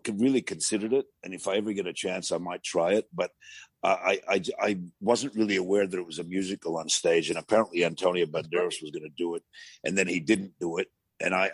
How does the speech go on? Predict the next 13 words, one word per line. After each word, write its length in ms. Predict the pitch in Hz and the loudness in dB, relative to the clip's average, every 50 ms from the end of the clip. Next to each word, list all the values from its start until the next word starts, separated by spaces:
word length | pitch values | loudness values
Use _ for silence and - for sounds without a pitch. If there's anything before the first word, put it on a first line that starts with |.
| 80 90 | 0 0
I, 180 | 98 101 101 - - - - | 0 0 0 -2 -6 -6 -4
I, 100 | 120 110 - | -4 -2 -2
if, 180 | 113 - - - - - | -2 -4 -4 -4 -4 -2
if 200 | 113 107 - 117 | -2 0 2 4
I 140 | 117 117 123 | 4 6 4
ever, 260 | 139 139 127 147 127 - | 4 2 0 -2 -2 -2
if 160 | - - - | -4 -6 -2
it 80 | 113 113 | -2 0
ever 180 | 127 135 151 | 0 -2 -4
comes 380 | 147 - - 123 113 104 90 90 | -6 -6 -6 -6 -6 -4 -4 -2
up, 200 | 101 107 120 - _ _ _ _ _ _ _ _ _ _ _ - | -2 -2 -4 -6 _ _ _ _ _ _ _ _ _ _ _ -8
you 120 | - 92 | -6 -4
know, 260 | 101 104 104 107 107 | -2 -2 -2 -2 -4